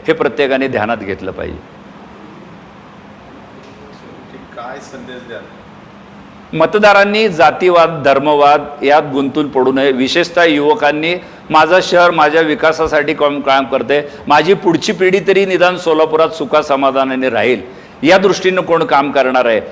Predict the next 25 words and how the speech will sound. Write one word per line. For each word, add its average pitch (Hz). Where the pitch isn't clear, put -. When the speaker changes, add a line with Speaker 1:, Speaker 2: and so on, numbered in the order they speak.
Speaker 1:
हे 185
हेरून 170
का, -
अ, 135
मतदान 147
केलं 143
पाहिजे. 123
अनेकदा 185
अनेक 175
लोकांना 180
पूर्वी 175
संधी 170
दिलेली 170
आहे, 139
पण 170
ते, 180
ते 175
संधीत 165
कितपत 214
उतरलेले 190
आहेत, 165
ह्या 151
सुद्धा 175
मुद्द्याचा 156
आपण 147